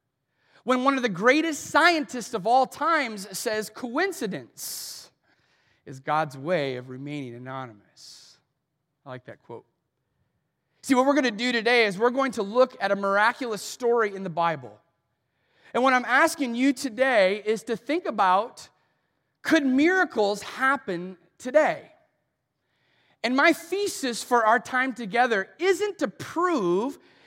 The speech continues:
if miracles can happen, but rather, a miracle must happen. And it must happen for you and I.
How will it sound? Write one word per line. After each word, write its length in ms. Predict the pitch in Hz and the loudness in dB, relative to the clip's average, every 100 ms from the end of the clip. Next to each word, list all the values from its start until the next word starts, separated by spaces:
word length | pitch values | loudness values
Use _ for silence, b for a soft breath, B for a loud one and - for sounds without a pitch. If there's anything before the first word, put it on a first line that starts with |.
| b | b
if 160 | 220 175 | -2 -2
miracles 580 | 202 254 320 302 233 - | -2 0 0 0 -4 -6
can 160 | - | -12
happen, 560 | 170 - 262 - 117 80 _ _ _ _ _ _ _ _ _ _ _ _ _ _ - | -12 -4 -4 -4 -12 -16 _ _ _ _ _ _ _ _ _ _ _ _ _ _ -4
but 120 | 233 | 0
rather, 640 | 220 247 247 190 160 160 _ _ _ _ _ _ _ 175 | 2 2 2 0 -4 -8 _ _ _ _ _ _ _ -8
a 60 | |
miracle 640 | 185 214 233 226 196 156 135 139 | -6 -2 -4 -4 -6 -6 -8 -14
must 420 | 147 196 214 - | -4 -4 -4 -8
happen. 360 | - 113 - - _ _ _ _ _ _ _ _ _ _ | -16 -16 -20 -20 _ _ _ _ _ _ _ _ _ _
And 100 | 156 | -12
it 40 | |
must 280 | 151 185 180 | -6 -6 -8
happen 520 | - 170 - 127 117 _ _ _ _ _ | -6 -8 -8 -14 -16 _ _ _ _ _
for 120 | 135 | -12
you 200 | 131 131 | -10 -10
and 100 | 120 | -12
I. 260 | 113 104 | -18 -20